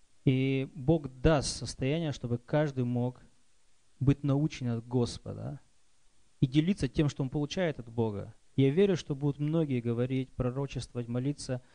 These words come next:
и никто здесь не будет какое-то наставничество, друг друга учить.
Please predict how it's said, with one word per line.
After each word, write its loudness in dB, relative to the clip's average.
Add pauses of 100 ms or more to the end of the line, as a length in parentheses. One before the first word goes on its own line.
(200)
и 4
никто 2
здесь 0
не 0
будет -2 (240)
какое-то 0
наставничество, -2
друг -4
друга 4
учить. 0